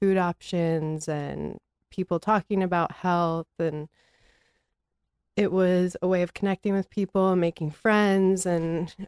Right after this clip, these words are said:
um, my interest in it only started growing. And after two years, I left my job at Blowfish, and I started working for myself, doing,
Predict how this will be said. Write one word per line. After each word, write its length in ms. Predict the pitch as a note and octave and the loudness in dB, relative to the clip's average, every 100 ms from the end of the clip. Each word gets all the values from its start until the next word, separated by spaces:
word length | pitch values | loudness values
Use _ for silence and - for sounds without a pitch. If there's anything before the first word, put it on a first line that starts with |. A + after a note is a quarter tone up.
| - | -2
um, 340 | F3+ E3 E3 | 0 0 0
my 120 | E3+ | -2
interest 480 | - E3+ - F#3+ - | -2 -4 -2 -4 -2
in 120 | F3+ | -4
it 80 | F3 | -2
only 480 | E3+ E3 D#3 D3+ D#3+ _ | -2 -2 -4 -6 -10 _
started 440 | - E3+ D#3 C#3+ | -10 -6 -6 -6
growing. 640 | D3+ D3 E3 - - F3+ _ - | -6 -4 -4 -6 -10 -14 _ -6
And 680 | F3 E3 D#3+ D#3+ D#3 D#3+ E3+ _ _ _ _ _ _ - | -2 0 -2 -2 -4 -8 -12 _ _ _ _ _ _ -8
after 360 | F3+ - G#3 | -8 -6 -6
two 180 | F#3+ F#3+ | -6 -4
years, 400 | F#3 F3 F3 F3 | -2 -2 -2 -4
I 100 | E3+ | -6
left 200 | E3+ - | -8 -6
my 120 | F3 | -8
job 300 | E3 E3 E3 | -6 -6 -6
at 120 | E3+ | -8
Blowfish, 580 | - D#3+ E3 - E3 - | -8 -8 -8 -8 -8 -8
and 80 | E3 | -8
I 80 | D#3+ | -8
started 760 | - - F3 E3 E3+ D#3+ E3 - _ _ _ _ _ _ | -10 -6 -4 -2 -4 -6 -10 -14 _ _ _ _ _ _
working 920 | F3+ F3+ E3+ - F#3 F3 E3+ E3 E3+ - _ | -2 0 0 -2 -2 0 -2 -4 -8 -10 _
for 80 | F#3 | -6
myself, 520 | E3+ E3 - D#3 D#3+ _ | -4 -4 -4 -4 -4 _
doing, 460 | F3 D#3+ D#3+ D#3+ | -6 -6 -4 -8